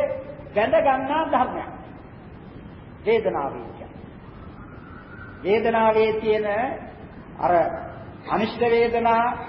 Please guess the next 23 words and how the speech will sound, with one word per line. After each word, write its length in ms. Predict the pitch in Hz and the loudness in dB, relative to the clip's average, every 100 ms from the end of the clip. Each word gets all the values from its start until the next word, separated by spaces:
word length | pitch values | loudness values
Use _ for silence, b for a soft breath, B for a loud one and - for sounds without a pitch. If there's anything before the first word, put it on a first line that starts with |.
| - - - - | -12 -16 -16 -16
සත්වයන්ව 560 | - 214 214 220 233 240 | -2 0 2 4 4 2
බැඳ 220 | 233 240 | 2 2
ගන්න 260 | 247 240 220 | 4 2 0
නැහැ. 280 | 202 220 196 - - - | -2 -4 -4 -8 -14 -6
නමුත් 300 | 175 208 202 - - - - | -2 -2 -2 -10 -14 -16 -8
ඒ 140 | 170 180 | 2 2
අනිෂ්ට 400 | 139 254 - 254 202 | 2 0 -2 2 2
කියන්නේ 320 | 185 190 349 | 4 2 2
දුක් 200 | - - 277 | -2 4 6
වේදනාවක් 680 | 220 240 254 247 247 254 254 - - - - - - | 6 6 4 2 4 4 2 -4 -12 -16 -16 -18 -14
ලබමින් 480 | 135 165 233 277 285 | -2 2 4 4 2
සිටින 340 | 294 254 269 269 | 0 -4 -4 -4
කෙනෙකුන්ගේ 640 | - 220 220 254 247 254 233 | 0 0 0 -4 -2 2 2
වුවත් 360 | 185 233 185 - - - - - - - - - - - - - - | 4 4 4 2 -6 -12 -14 -16 -16 -16 -16 -16 -18 -16 -18 -18 -16
සිතේ 400 | - 247 302 294 | -6 -2 4 6
ඇතිවන්නේ 920 | 254 285 285 285 277 277 277 277 277 - | 6 4 2 2 2 0 -2 -2 -4 -12
කුමක් 300 | - 233 311 311 | -8 -2 0 -2
පිළිබඳ 420 | 302 277 277 277 | -6 0 2 4
වූ 200 | 277 277 | 4 6
ආසාවක්ද? 760 | 247 262 262 226 196 170 - - - - - - - - - | 4 2 0 0 0 -4 -10 -14 -16 -16 -18 -18 -16 -18 -18
සුඛ 320 | - 311 359 | -10 -6 4
වේදනාවක් 720 | 339 294 254 226 185 170 147 | 4 6 4 2 0 0 -2
පිළිබඳ. 480 | - - - - 95 | -6 -14 -14 -14 -14